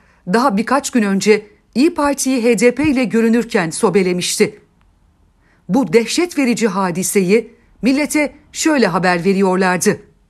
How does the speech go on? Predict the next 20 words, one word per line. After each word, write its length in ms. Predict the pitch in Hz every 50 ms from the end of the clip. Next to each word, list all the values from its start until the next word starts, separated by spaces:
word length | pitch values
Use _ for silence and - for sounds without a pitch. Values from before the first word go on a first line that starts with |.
| _ _
H 220 | - 247 254 247 202
D 180 | 233 240 240
P 180 | 233 240 247 240
ile 280 | 226 190 220 226 226 220 - _ _ _ _ -
asla 440 | 294 320 311 - - 302 294 269
yan 260 | 233 190 226 285 330 311
yana 200 | 277 262 262 254
gelemeyeceğini 1000 | 190 165 214 214 262 302 285 247 214 - - 214 202 190 170 185 196 220 214 - _ _ _ _ -
defalarca 720 | - 240 269 - 277 269 247 208 214 254 269 202 262 254
söyleyen 580 | 247 - 240 240 226 220 220 220 220 214 214 202 -
İYİ 200 | 202 240 247 -
Parti, 540 | 202 185 175 175 - - 208 202 196 - - _ _ _ - - _ -
gizli 300 | - 165 254 240 247 403
ittifak 540 | 349 311 - - - 269 - 269 269 262 -
ortağıyla 720 | 240 240 247 247 - 254 240 233 233 214 233 240 226 - - _ _ _ -
Avrupa'da 580 | 220 233 196 202 202 202 180 170 156 190 -
buluştu. 480 | 196 196 190 185 - - - 190 156 - - _ _ _ _ _ _ -
İki 220 | 262 254 - 403 415
partinin 460 | 349 311 302 294 - 302 240 240 220
temsilcileri 920 | - 233 220 202 - - 220 196 - 202 185 180 156 185 202 226 214 -